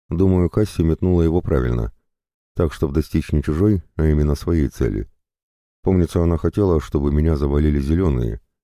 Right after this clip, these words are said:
и, поняв, что у них какие-то свои резоны, взяла дело в свои руки. Хрясть. Область чуть ниже моего правого уха взорвалась адской болью.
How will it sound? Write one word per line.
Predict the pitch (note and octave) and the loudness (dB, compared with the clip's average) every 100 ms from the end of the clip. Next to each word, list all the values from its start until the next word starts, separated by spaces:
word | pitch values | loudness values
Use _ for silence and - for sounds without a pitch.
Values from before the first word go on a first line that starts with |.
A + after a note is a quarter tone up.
| _ _ _ _ | _ _ _ _
и, | D2+ | -2
поняв, | D2 C#2 C2 | 0 0 0
что | - C#2+ | -2 -2
у | C#2 | 0
них | C#2 C2 - | 0 -2 -6
какие-то | - - C2+ A#1+ | -10 -2 -2 -2
свои | B1 - C#2+ | -4 -2 0
резоны, | F2 G2 G#2 G#2+ G#2 _ _ _ _ _ | 0 0 0 0 -2 _ _ _ _ _
взяла | - E2 A#2 D3+ | -6 0 0 2
дело | A#2 B2+ | 2 0
в | A2+ | -2
свои | - E2 | -2 0
руки. | C#2 A#1+ B1+ A1 _ _ _ _ _ _ _ - | 0 -2 -2 -4 _ _ _ _ _ _ _ -6
Хрясть. | C#2+ C#2 D2+ - _ _ _ _ _ _ _ _ _ - | -2 0 0 -4 _ _ _ _ _ _ _ _ _ -4
Область | D2+ C2 C2 - | -2 0 -4 -4
чуть | C#2 - | -6 -2
ниже | C#2 B1+ | -2 0
моего | C2 C2 B1+ B1+ | 0 0 -2 -2
правого | - C2 C2 C2 - | -2 0 0 -2 -4
уха | F#2 - C#2 | -6 -2 -2
взорвалась | B1 C2+ C2+ D2+ E2+ - | -2 -2 0 0 -2 -4
адской | C#2+ - D#2 | -6 -4 -6
болью. | C2+ A#1+ A1+ A1+ | -2 -2 -2 -6